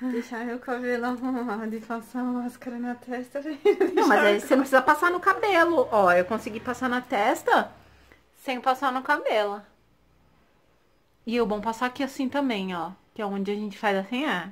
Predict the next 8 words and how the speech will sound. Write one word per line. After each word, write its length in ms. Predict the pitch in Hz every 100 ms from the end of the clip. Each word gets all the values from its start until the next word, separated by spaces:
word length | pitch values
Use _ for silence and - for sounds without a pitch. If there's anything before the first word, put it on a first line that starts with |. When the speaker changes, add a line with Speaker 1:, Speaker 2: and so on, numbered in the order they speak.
| -
Speaker 2:
E 40 | -
fica 180 | - 208
Speaker 1:
E 40 |
Speaker 2:
tudo 160 | 196 214
Speaker 1:
fica, 120 | 214
é. 120 | 208
Speaker 2:
marcado. 540 | 226 185 147 170 185 214 240 _ _ _ _ _ _ _ _ _ _ _ _ _ _ _ _ _ - - _ _ -
Ai. 280 | 165 165